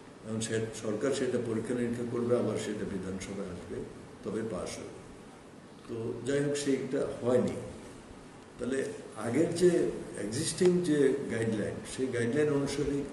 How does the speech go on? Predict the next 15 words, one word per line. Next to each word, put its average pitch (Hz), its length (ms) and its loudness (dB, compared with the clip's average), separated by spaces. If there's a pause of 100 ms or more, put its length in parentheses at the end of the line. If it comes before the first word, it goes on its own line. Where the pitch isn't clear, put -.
(140)
এই 120 140 -2
টাকাটা 117 320 0 (100)
খরচ 120 260 0
করতে 113 240 -6
হবে। 92 300 -6 (800)
সেই 139 220 0
গাইডলাইনের 160 480 4
মধ্যে, 110 360 0
আহ, - 840 -8
particularly 143 680 0
এখন 127 340 -2
ধরুন 127 340 2
corona 147 280 6
virus 135 520 6
তো 135 240 4